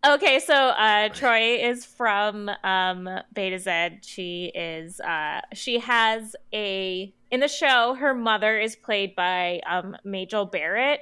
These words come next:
who is, uh, in real life, the actress was married to Gene Roddenberry, and she played Nurse Chapel on the original series. She's the vo-, uh, the voice of the computer, um, and she's also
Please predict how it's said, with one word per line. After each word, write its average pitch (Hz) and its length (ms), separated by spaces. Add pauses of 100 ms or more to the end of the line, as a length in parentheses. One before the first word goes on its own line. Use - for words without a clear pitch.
who 240 540
is, 196 560
uh, 175 320 (180)
in 214 140
real 226 280
life, 196 280
the 202 100
actress 196 380
was 202 160
married 185 280
to 202 100
Gene 180 240
Roddenberry, 170 640
and - 100
she - 140
played - 280
Nurse 170 420
Chapel 302 680
on 208 440 (320)
the 208 60
original 240 340
series. 226 340
She's 233 200
the 220 100
vo-, 208 180 (120)
uh, 190 320
the 208 100
voice 220 260
of 214 80
the 208 80
computer, 240 840 (460)
um, 208 200
and 196 100
she's 196 180
also 190 880